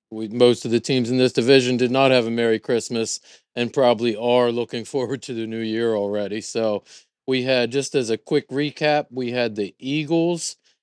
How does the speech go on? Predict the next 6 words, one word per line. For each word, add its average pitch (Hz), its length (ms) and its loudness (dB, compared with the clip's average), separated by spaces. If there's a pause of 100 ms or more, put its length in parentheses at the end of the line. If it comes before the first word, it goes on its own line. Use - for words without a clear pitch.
(120)
beating 123 320 0
the 110 120 -2
Giants 151 840 0 (340)
thirty-three 135 540 0
to 123 100 -2
twenty-five. 135 1000 0